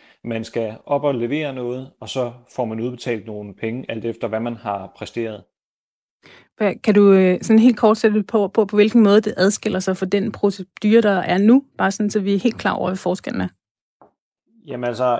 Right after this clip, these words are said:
Speaker 1: i mange, øh, tilfælde, så har det jo været sådan nu, at man, øh, ligesom bliver, øh, øh, bliver en del af et overførselsoverenskomst-, eller et overførselsindkomstsystem, hvor at, øh,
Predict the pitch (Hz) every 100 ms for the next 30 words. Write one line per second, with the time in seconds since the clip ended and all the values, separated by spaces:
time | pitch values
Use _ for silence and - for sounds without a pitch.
0 | - - - 139 131 131 160 170 139 135
1 | 151 147 151 135 135 143 139 123 127 135
2 | 147 139 143 156 143 123 120 117 113 120
3 | 127 127 117 120 123 127 127 120 110 110
4 | 110 107 107 _ 131 - - - 113 -
5 | - 139 - 123 110 104 _ - 131 139
6 | 123 156 151 135 120 117 127 107 - -
7 | 135 120 123 - - - 160 _ _ -
8 | 127 127 127 - 123 110 - 110 117 127
9 | 131 156 175 139 131 120 - - 131 117
10 | 127 - 120 139 120 117 _ - - _
11 | 120 123 123 117 117 - 123 113 120 117
12 | 113 113